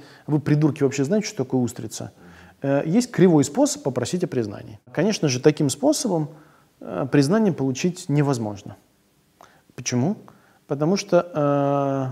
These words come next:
ты говоришь из какой-то роли, которой не являешься. И в этом смысле вот этот гештальт может, ну, как, э, гештальт что такое? Это процесс во-, возникновения какой-то потребности важной,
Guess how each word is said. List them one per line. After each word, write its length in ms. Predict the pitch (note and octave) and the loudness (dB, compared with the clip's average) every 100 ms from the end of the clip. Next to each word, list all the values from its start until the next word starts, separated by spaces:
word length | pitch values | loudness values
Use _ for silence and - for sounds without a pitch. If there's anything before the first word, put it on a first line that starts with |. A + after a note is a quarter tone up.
| - - _ | -8 -20 _
ты 80 | - | 2
говоришь 420 | D#3 D3 E3 D3+ - | 6 8 8 6 0
из 100 | C#3+ | 0
какой-то 380 | D#3 C#3+ D3 E3 | 0 2 4 6
роли, 200 | C4+ A3+ | 6 6
которой 380 | - F3+ F#3 | 2 2 2
не 260 | C3 B2 D3 | 2 2 2
являешься. 600 | B2 A2 - - - - - - - - | 2 -2 -6 -12 -14 -16 -20 -20 -12 0
И 40 | |
в 60 | A3+ | 2
этом 160 | E4 | 4
смысле 360 | B3+ - A3 - | 4 4 2 4
вот 160 | D#3 F#3 | 4 6
этот 200 | F3 D3+ | 6 6
гештальт 480 | E3 - C#4+ C#4+ | 2 4 4 4
может, 340 | D#3+ F#3+ F3+ D#3 - - - | 0 -2 -2 -8 -12 -12 -8
ну, 340 | C#3+ C#3 A2 G#2+ - | -4 -4 -4 -10 -8
как, 240 | B2+ - - | -8 -6 -4
э, 160 | C#3+ C3 | -2 0
гештальт 340 | D3 - A#3 | 0 0 0
что 180 | - D#3 | 4 2
такое? 260 | B2 - | 4 2
Это 100 | D#3 | 0
процесс 400 | D#3 D3+ - F#3 - | 2 2 4 2 4
во-, 160 | C#3 | 4
возникновения 880 | C#3 C#3+ C#3 D3 - A3 D#4+ C4+ G3 - - | 4 4 2 2 2 4 4 4 2 -2 -10
какой-то 320 | - D#3+ E3+ C#3+ | -2 2 2 2
потребности 680 | C#3 D3 D3+ C3+ B2+ C3 | -2 2 2 2 -2 -2
важной, 400 | C3+ B2+ A#2+ B2 | 0 0 0 -8